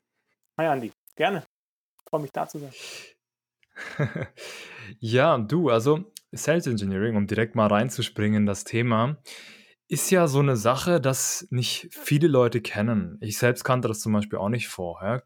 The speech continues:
Speaker 2: Könntest du dann für unsere Zuhörer mal kurz, ja, einen Überblick geben, was das eigentlich genau ist und wie du das auch vielleicht definierst oder wie das viele Unternehmen definieren?
Speaker 1: Ja, ja, gerne. Also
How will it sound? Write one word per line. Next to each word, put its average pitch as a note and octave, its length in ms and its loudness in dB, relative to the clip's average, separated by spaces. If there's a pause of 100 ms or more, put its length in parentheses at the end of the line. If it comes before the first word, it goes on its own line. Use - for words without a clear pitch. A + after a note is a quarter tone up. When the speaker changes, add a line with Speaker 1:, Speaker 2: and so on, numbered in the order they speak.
Speaker 2:
Könntest C#3 400 0
du C#3+ 60 0
dann D3+ 360 2
für - 280 -4
unsere A#2 300 0
Zuhörer C3+ 500 2
mal A2+ 200 2
kurz, G#3 640 0 (280)
ja, A#2+ 100 4
einen B2+ 100 4
Überblick D3+ 300 4
geben, B2 160 2
was A#2 140 0
das - 140 -4
eigentlich B2 260 -2
genau G#2 320 2
ist - 420 -4 (460)
und A2 240 2
wie G#2+ 80 -2
du B2 100 2
das C3+ 200 4
auch A2+ 100 0
vielleicht G#2 280 2
definierst G2+ 600 0
oder G2 160 -2
wie G2+ 40 2
das F#2 140 -2
viele G#2 160 2
Unternehmen G2+ 320 0
definieren? F2 500 -8 (1400)
Speaker 1:
Ja, G3+ 240 2
ja, D3+ 180 -2
gerne. E3+ 300 2
Also D3 280 2